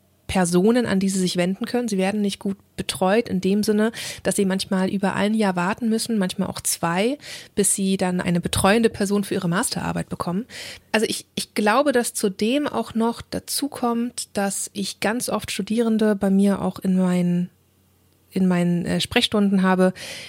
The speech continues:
die weinen und sagen, „Frau Niendorf, ich weiß nicht, wie ich das jetzt hier noch schaffen soll. Ich wollte doch nächstes Semester meine Bachelorarbeit schreiben.“ Und ich so, „Drängt es denn?“ „Naja,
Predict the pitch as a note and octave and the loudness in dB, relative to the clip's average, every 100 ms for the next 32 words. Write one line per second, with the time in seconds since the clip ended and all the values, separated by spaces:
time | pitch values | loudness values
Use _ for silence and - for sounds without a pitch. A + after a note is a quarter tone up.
0 | - G3+ F#3 F#3+ B3 C4+ B3 G3+ G3+ G3+ | -4 0 4 6 6 4 2 0 2 2
1 | G#3+ A3 G#3+ - - G#3 A3 A3+ - F#3+ | 2 0 -2 -8 -2 2 4 2 0 0
2 | - A3+ A3+ G3+ G#3+ - G#3 A3+ - G#3 | 0 0 0 -2 -2 -2 -2 -2 -2 0
3 | F#3+ - - G#3 - A3+ A3+ A3+ B3 C#4+ | 0 0 -2 -2 -2 -2 0 2 0 -2
4 | - - - G#3+ G#3 A#3+ B3 A3+ A3 G#3+ | -10 -10 -6 0 4 4 4 0 2 2
5 | A3+ A3+ - G#3 G3+ - G3+ F#3 F3+ F3 | 2 0 0 0 0 0 0 2 2 0
6 | - F3+ E3 E3 - - - E3+ F3+ - | -2 -2 -4 -4 -6 -8 -8 -6 -4 0
7 | G3+ - - - - G#3+ A3 D#4 B3 - | 0 0 -8 -12 -2 4 4 4 2 0
8 | F3+ D#3 D#3 D#3 - _ _ - - - | 0 0 -2 -8 -14 _ _ -16 -14 -14
9 | - G3 A3 A#3+ | -2 4 6 6